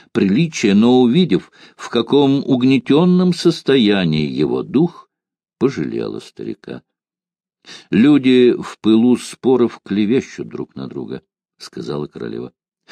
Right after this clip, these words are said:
В Киеве мне приходилось слышать, как греческие царедворцы рассказывали братьям о патриархе.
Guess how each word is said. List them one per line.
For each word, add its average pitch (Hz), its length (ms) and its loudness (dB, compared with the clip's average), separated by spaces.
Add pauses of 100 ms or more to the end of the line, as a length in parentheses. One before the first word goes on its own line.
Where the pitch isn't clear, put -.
(160)
В - 160 -14
Киеве 147 460 2
мне 135 260 2
приходилось 135 580 -2
слышать, 139 460 -2
как 120 240 -2
греческие 117 680 0
царедворцы 117 760 -2
рассказывали 123 680 0
братьям 110 680 0
о 101 120 0
патриархе. 104 680 -4